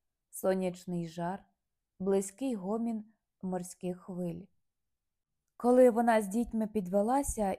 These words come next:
і рушили вгору, її переповнювало щастя, таке, як, на її думку, могла б переживати примадонна після тривалих гучних овацій. Діти разом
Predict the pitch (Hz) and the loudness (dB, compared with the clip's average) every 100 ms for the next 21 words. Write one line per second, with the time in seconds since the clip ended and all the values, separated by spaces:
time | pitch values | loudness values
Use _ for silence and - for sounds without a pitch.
0 | - 220 214 233 202 202 196 214 226 202 | -4 -2 0 -2 -4 -4 -6 -6 -6 -4
1 | 180 175 _ _ _ 202 220 226 - 208 | -4 -8 _ _ _ -4 -2 -2 2 0
2 | 202 - 220 208 202 202 202 - - 208 | 0 -2 -2 -2 -4 -4 -4 -8 -10 -10
3 | 180 - 202 180 - _ _ - 208 208 | -10 -12 -10 -10 -14 _ _ -4 -4 -2
4 | 233 220 214 202 196 196 180 240 269 - | -2 0 -2 -2 -2 -2 -4 -2 -4 -4
5 | 190 180 - _ _ - 202 214 220 220 | -4 -4 -8 _ _ -4 -2 0 2 0
6 | - 202 196 185 196 208 214 208 196 196 | 0 0 0 -2 -4 -2 -2 -4 -8 -6
7 | 185 196 202 233 190 180 175 _ _ _ | -4 -4 -4 -4 -2 -4 -6 _ _ _
8 | 220 - 196 185 - 180 175 190 208 214 | -6 -2 -2 -2 -6 -2 0 0 -2 -6
9 | 208 190 - 185 180 180 _ 190 175 175 | -8 -12 -10 -8 -8 -8 _ -8 -6 -8
10 | 175 - 175 185 _ _ _ _ _ _ | -10 -12 -12 -12 _ _ _ _ _ _
11 | _ _ _ 190 254 294 233 208 208 202 | _ _ _ -4 -2 0 0 4 2 2
12 | 202 | -4